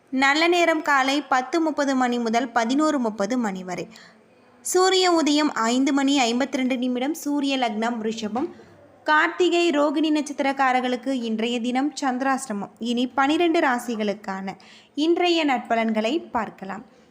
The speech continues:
ஸ்ரீ வாராகியம்மன் ஜோதிட நிலையத்துல அனைத்து விதமான பிரச்சனைகளுக்கும் தீர்வு சொல்லப்படுது. உங்களுடைய ஜாதகத்துல இருக்கக்கூடிய பிரச்சனைகளுக்கு தீர்வு காண வேணும்னா, டிஸ்கிரிப்ஷன் நம்பர் கொடுத்துருக்கோம். நீங்க கால் பண்ணி உங்களுடைய பிரச்சனைகளை சொன்னீங்கன்னா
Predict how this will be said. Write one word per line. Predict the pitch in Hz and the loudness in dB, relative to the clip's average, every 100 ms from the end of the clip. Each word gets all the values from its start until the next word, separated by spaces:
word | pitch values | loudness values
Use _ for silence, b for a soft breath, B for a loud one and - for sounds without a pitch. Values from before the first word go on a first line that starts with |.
| _ - | _ -18
ஸ்ரீ | - 320 | -6 -4
வாராகியம்மன் | 254 277 262 277 262 285 277 277 | 0 2 2 2 0 0 0 0
ஜோதிட | 262 277 262 262 | 0 0 0 0
நிலையத்துல | 254 254 254 240 269 311 311 | 0 0 -2 -4 -2 0 0
அனைத்து | 262 269 302 | 0 -2 -4
விதமான | 277 269 269 269 262 262 | -4 -2 0 0 -2 -6
பிரச்சனைகளுக்கும் | 226 233 247 233 226 269 269 | -10 -6 -6 -4 -6 -4 -4
தீர்வு | 240 220 208 214 | -4 -4 -6 -8
சொல்லப்படுது. | 208 196 196 202 269 359 B B B | -10 -10 -10 -6 -6 -8 B B B
உங்களுடைய | 285 339 381 370 311 277 269 | 0 2 4 4 2 2 0
ஜாதகத்துல | 220 233 240 285 285 277 254 | 2 2 2 0 0 -2 -2
இருக்கக்கூடிய | 240 240 240 233 240 | -2 -6 -4 -2 -2
பிரச்சனைகளுக்கு | 233 233 226 277 262 247 233 277 | -2 -2 -2 -4 -2 -4 -4 -8
தீர்வு | 269 240 220 214 | -6 -6 -4 -4
காண | 226 214 214 | -4 -4 -4
வேணும்னா, | 202 190 185 196 - B B - | -6 -8 -6 -6 -8 B B -4
டிஸ்கிரிப்ஷன் | 269 262 - 320 302 294 | -4 -2 -2 0 0 2
நம்பர் | 269 254 285 277 | 2 2 0 0
கொடுத்துருக்கோம். | 269 285 277 294 320 294 | -2 -2 -2 0 2 4
நீங்க | 311 370 330 311 | 4 4 2 2
கால் | 294 262 254 269 | 0 2 2 0
பண்ணி | 277 254 | 0 2
உங்களுடைய | 247 254 277 285 262 226 | 2 2 2 2 2 -2
பிரச்சனைகளை | 220 226 226 277 294 254 226 | -2 -4 -4 -2 -2 -2 -4
சொன்னீங்கன்னா | 214 196 190 202 | -6 -6 -6 -6